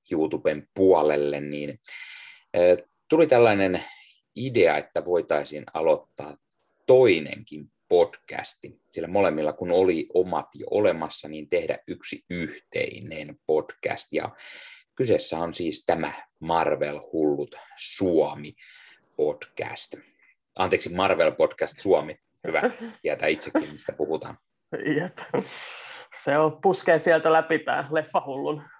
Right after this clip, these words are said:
Speaker 2: oma
Speaker 1: Kyllä,
Speaker 2: brändi.
Speaker 1: Leffahullun
Speaker 2: Ei se haittaa
Speaker 1: oma ja
Speaker 2: ollenkaan tossa. Ekas
Speaker 1: Ehdottomasti.
Speaker 2: jaksossa kuuluukin vähän vielä.
Speaker 1: <laughs> Joo, eli, ö, sen lisäksi siis, että meillä tosiaan on omat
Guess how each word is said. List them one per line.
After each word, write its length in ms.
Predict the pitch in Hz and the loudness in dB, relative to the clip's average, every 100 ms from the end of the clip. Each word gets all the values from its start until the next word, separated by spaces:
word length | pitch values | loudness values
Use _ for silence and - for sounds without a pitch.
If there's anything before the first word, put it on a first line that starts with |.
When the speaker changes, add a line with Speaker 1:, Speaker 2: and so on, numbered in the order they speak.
| - | -6
Speaker 2:
oma 240 | 165 170 | -2 -2
Speaker 1:
Kyllä, 180 | 151 170 | 0 0
Speaker 2:
brändi. 340 | 156 151 - - - | 0 -4 -12 -12 0
Speaker 1:
Leffahullun 420 | 98 107 101 80 | 4 6 6 4
Speaker 2:
Ei 40 | 87 | 4
se 60 | |
haittaa 180 | 92 92 | 4 4
Speaker 1:
oma 160 | 180 160 | 4 4
ja 120 | - | 4
Speaker 2:
ollenkaan 440 | 156 185 - 143 - | 2 -4 -4 -4 -4
tossa. 240 | - - | -8 -8
Ekas 120 | - _ _ - | -10 _ _ -4
Speaker 1:
Ehdottomasti. 300 | 180 170 180 | -2 -2 -4
Speaker 2:
jaksossa 280 | - 165 | -4 -6
kuuluukin 500 | 165 185 165 156 160 | 0 2 2 0 -2
vähän 260 | 139 151 135 | -4 -6 -6
vielä. 240 | 131 151 - _ _ - | -6 -6 -8 _ _ -8
Speaker 1:
<laughs> 400 | - - - - - - - - _ - 254 240 - _ - - - - 254 - 185 - - - _ _ _ _ _ - | -8 -8 -20 -20 -20 -20 -18 -18 _ -12 -12 -14 -20 _ -18 -16 -14 -10 -10 -12 -18 -20 -20 -20 _ _ _ _ _ 4
Joo, 460 | 120 107 78 - _ _ _ | 6 8 6 2 _ _ _
eli, 400 | 107 104 107 104 _ _ _ 107 | 2 4 2 -2 _ _ _ 2
ö, 440 | 104 101 90 - _ _ _ _ _ _ _ _ - - | 4 6 4 2 _ _ _ _ _ _ _ _ -20 -10
sen 180 | 110 110 | -6 -2
lisäksi 440 | 110 127 - 98 | 2 2 2 -6
siis, 260 | 101 90 90 | -4 -6 -6
että 220 | - 85 | -6 -6
meillä 260 | 87 85 | -2 -2
tosiaan 400 | 85 90 95 80 | 0 0 2 0
on 160 | 87 85 | 0 -2
omat 340 | 85 82 78 | -2 -2 -6